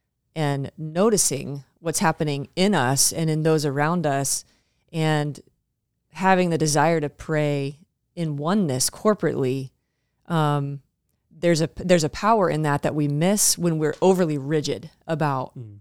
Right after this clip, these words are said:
Speaker 1: going in a circle, you know, or squeeze the person's hand next to you.
Speaker 2: <laughs>
Speaker 1: Not that
Speaker 2: Sure.
Speaker 1: that's bad
Speaker 2: Yeah.
Speaker 1: to pray for prayer requests and to go around
Speaker 2: Yeah.
Speaker 1: the circle and everybody gets a chance, but there's a different type of contending prayer where you are, you're doing work together.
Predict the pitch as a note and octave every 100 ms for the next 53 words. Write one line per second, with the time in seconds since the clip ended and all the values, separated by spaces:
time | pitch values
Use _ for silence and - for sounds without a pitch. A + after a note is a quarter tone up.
0 | - F3+ F3+ F#3 D#3 - E3 C#3 - _
1 | F#3 D#3+ E3 D3 C#3 - G#3+ F#3+ A#3+ -
2 | A3 G3 G3+ F#3 F#3 F3 D#3+ F#3 D3 C3
3 | E3 E3 D#3+ D#3 G#3+ A#3+ - C3 A2+ A#2+
4 | G#3+ - G3 F3+ F#3 E3+ A#3 A3+ G#3 A3+
5 | G3+ G3 - F#3 E3+ G3+ D#3+ G3 F#3 F#3
6 | F3 E3 F#3+ F3+ F3 E3 E3 E3+ E3 D#3
7 | D#3 D#3+ - F3 E3 - - D#3 - _
8 | _ - F3+ F3+ F3+ A3+ G3+ - - G3+
9 | F#3 - D#3 D3+ D3 - D#3 - F#3 D#3
10 | D3 - G3+ G3 E3 D3+ C#3+ _ _ _
11 | _ E3+ F3 E3 D#3 - _ E3+ E3+ G#3+
12 | G#3+ E3+ D#3+ - E3+ F3+ G3 G3+ C#3+ D3
13 | E3+ - - C#3 C#3+ -